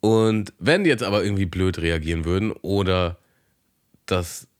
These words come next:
zweimal passiert, dann gehst du da halt einfach nie wieder hin. So, das ist halt,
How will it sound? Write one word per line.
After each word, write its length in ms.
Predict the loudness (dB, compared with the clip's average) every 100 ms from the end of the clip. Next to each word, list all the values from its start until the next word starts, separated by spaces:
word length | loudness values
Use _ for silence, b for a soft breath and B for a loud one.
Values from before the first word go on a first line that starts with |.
| -14
zweimal 440 | -8 0 2 2 0
passiert, 420 | -4 -2 -2 -2
dann 120 | -6
gehst 260 | -4 -4 -2
du 40 |
da 80 | -2
halt 140 | -2
einfach 280 | -2 -4 -4
nie 460 | -2 0 2 0 2
wieder 240 | 0 2
hin. 260 | 0 -2 -6 _ -8
So, 220 | -2 0
das 180 | 0 -2
ist 140 | -2
halt, 240 | -2 -2